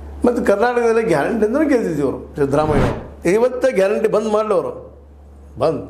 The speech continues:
ಅವ್ರದ್ದು ಮುಗಿತ. ಆಗ ಮತ್ತೆ ಮೋದಿಜಿ ಅವ್ರ ಮುಖ ಬಂದು ಬಂದುಬಿಡ್ತದೆ. ಮೋದಿಜಿ ಅವ್ರನ್ನ ಸೋಲಿಸಿದ್ದು ಏನಾದರೂ ಇದ್ರೆ ಅದು ಗ್ಯಾರಂಟಿ.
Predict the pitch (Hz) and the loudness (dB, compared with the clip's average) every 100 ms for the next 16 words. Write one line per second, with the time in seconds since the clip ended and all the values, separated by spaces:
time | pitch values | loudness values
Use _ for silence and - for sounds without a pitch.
0 | - 123 - 180 151 170 - - - - | -6 -4 -4 -6 -4 -6 -8 -12 -18 -20
1 | - - - - - 220 240 277 269 208 | -20 -20 -18 -4 0 2 2 0 0 2
2 | 208 202 196 170 196 165 151 135 123 120 | 2 2 2 2 0 0 0 -2 -2 -6
3 | 110 110 - - - - - 120 139 175 | -8 -10 -12 -14 -18 -20 -10 0 2 2
4 | 190 220 214 196 156 160 160 156 156 165 | 2 2 2 0 -2 -2 -2 0 0 2
5 | 156 147 139 131 127 185 262 - - - | 0 -2 -2 -2 0 0 0 -4 -12 -8
6 | 110 151 135 131 113 107 - - | -4 -2 0 0 0 -6 -12 -16